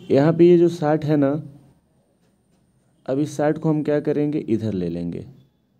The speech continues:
ठीक है। वही चीज़ यहाँ पे, वही चीज़ यहाँ पे ये हुआ है, ठीक है। तो अभी चलिए, अभी बताते हैं आपको। ये यहाँ पे देख सकते हैं आप, ये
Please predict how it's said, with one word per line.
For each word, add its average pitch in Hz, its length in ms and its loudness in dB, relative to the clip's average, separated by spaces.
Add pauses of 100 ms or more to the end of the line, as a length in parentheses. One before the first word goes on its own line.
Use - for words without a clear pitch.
ठीक 123 160 -4
है। 120 60 0
वही 117 240 0
चीज़ 131 260 -6
यहाँ 127 160 -4
पे, 156 200 -6 (560)
वही 117 240 0
चीज़ 123 260 -2
यहाँ 123 140 -2
पे 135 180 -4
ये 127 80 -2
हुआ 92 260 -6
है, 92 180 -10 (340)
ठीक 143 140 -4
है। 135 120 -2 (360)
तो 123 60 2
अभी 135 220 2
चलिए, 135 380 -2
अभी 127 160 0
बताते 110 420 -2
हैं 107 220 -4 (320)
आपको। 123 340 2
ये 156 440 6 (760)
यहाँ 131 220 0
पे 135 140 -2
देख 151 160 -2
सकते 143 300 -4
हैं 147 200 0 (380)
आप, 135 260 -4 (420)
ये 131 140 2